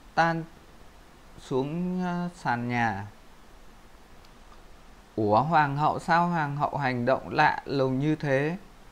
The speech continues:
"Hoàng hậu gì, mụ ta là người của bọn Dom đó." Mụ phù thủy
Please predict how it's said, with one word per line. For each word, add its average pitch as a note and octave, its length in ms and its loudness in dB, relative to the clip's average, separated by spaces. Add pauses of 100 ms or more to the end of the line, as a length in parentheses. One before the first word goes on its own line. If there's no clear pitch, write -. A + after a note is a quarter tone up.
(300)
"Hoàng C3 320 2
hậu C#3 280 2
gì, B2+ 280 4
mụ B2+ 320 0
ta E3 420 4
là C#3+ 260 2
người B2+ 360 0
của G2 240 0
bọn - 320 2
Dom D#3 240 2
đó." C#3+ 400 2 (600)
Mụ C3+ 320 0
phù C3 240 2
thủy G#2 380 -2